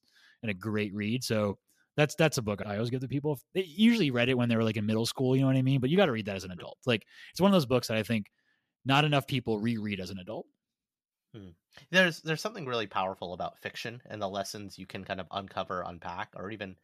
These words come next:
Speaker 2: trick people into learning <laughs>
Speaker 1: Mm-hmm.
Speaker 2: by, by reading something that's not necessarily true. Who's someone out there that you would still wanna get a coffee with?
Speaker 1: I am on a huge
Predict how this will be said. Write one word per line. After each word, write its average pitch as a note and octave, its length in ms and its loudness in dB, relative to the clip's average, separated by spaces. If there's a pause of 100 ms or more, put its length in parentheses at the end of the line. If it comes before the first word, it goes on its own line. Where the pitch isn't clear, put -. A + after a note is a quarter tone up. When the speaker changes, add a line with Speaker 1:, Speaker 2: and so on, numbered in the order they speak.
(280)
Speaker 2:
trick - 220 -2
people A2 340 -8
into G#2 200 -12
learning F#2 460 -10
<laughs> - 60 -20 (220)
Speaker 1:
Mm-hmm. B2 240 2
Speaker 2:
by, G#2+ 300 2 (360)
by C3+ 60 6
reading D3+ 300 0
something F#2+ 260 -6
that's F#2+ 340 -8
not G#2 280 -6
necessarily F#2 400 -14
true. - 160 -16 (960)
Who's A3 200 -4
someone F#3 240 -2
out C#3 140 0
there D3 100 -4
that A2 160 -4
you A2 140 -10
would A#2 160 -10
still A#2 240 -6
wanna G#2 160 -8
get F#2 100 -10
a F2+ 60 -10
coffee F2+ 320 -10
with? G2 120 -18 (680)
Speaker 1:
I D3+ 140 2
am F3+ 260 -2 (320)
on C#3 220 -2
a B2 220 -2
huge D3 800 -4